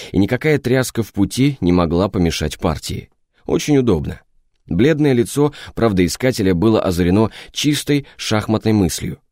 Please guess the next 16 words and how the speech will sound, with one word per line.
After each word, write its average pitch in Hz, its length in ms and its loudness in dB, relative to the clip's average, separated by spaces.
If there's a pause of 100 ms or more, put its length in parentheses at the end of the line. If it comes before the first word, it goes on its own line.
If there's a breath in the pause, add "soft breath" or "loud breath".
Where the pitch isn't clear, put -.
(500 loud breath)
Рядом 98 360 2
с - 120 -6
ним 117 240 4
на 85 60 -2
скамейке 101 580 0
лежал 87 340 0
газетный 82 460 0
сверток, - 560 -2 (140)
перетянутый 87 580 -2
шпагатом. - 580 -4 (520)
«Вы 87 160 2
ко 110 140 0
мне?» — 127 360 2 (360)
глуповато 82 560 -2
спросил 76 460 -4
журналист. 76 560 -2